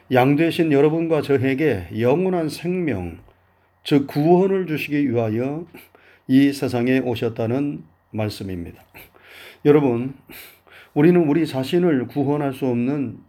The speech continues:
죄인들입니다. 그래서 죄 없으신 예수님께서 이 세상에 오셔서 여러분과 저의 죄를 다 짊어지시고 십자가에 달려 돌아가셨습니다. 그리고 누구든지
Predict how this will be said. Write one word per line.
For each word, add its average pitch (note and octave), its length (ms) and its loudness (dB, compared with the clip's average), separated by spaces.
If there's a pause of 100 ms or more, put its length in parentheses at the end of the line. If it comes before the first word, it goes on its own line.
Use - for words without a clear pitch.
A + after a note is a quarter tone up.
(320)
죄인들입니다. A2+ 880 -2 (760)
그래서 G3+ 380 4
죄 E3 320 2
없으신 C3 640 -2
예수님께서 A#2 920 -4 (520)
이 D#3+ 160 4
세상에 D#3 360 0
오셔서 C3+ 800 -2 (640)
여러분과 E3+ 500 4
저의 D#3 440 2
죄를 C#3+ 360 2
다 A#2+ 400 -2
짊어지시고 A#2+ 960 -4 (280)
십자가에 D#3+ 1040 -2 (200)
달려 B2+ 640 0
돌아가셨습니다. F#2+ 800 -4 (720)
그리고 F#3 260 4
누구든지 C3+ 640 -2